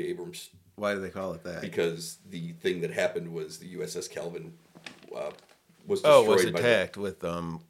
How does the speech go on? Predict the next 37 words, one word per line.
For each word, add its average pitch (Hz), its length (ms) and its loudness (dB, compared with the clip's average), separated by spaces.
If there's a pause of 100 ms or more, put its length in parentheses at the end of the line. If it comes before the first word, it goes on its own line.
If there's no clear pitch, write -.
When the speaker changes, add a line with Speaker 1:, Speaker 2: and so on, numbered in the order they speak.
(360)
Speaker 2:
with 95 200 -10
Chris, - 420 -8 (120)
uh, 78 360 -8
Speaker 1:
Yes, 82 300 -2
Speaker 2:
Hemsworth 82 380 -8
Speaker 1:
with 98 100 -6
Speaker 2:
there. - 80 -8
Speaker 1:
Thor. 98 160 4
Speaker 2:
Thor, - 340 -4
with - 180 -10
Thor 92 240 -6
in - 60 -16
it. - 120 -14
Speaker 1:
Thor 92 220 2
is 87 160 -8
a, - 160 -10 (320)
yeah. - 160 -12 (380)
That's, - 420 -4 (220)
that's 92 260 -4
what 92 120 -6 (460)
diverted 90 400 -6
the 82 60 -12
timeline. 78 420 -6 (500)
So - 200 -4
they 85 80 -4
Speaker 2:
Okay. 87 100 -6
Speaker 1:
call - 140 -6
it 82 80 -12
the - 40 -10
Kelvin 85 300 -8
timeline. - 400 -18
Speaker 2:
They - 80 -20
call 90 140 -4
it 85 100 -8
the 95 60 -14
Kelvin 73 320 -12
timeline. - 320 -18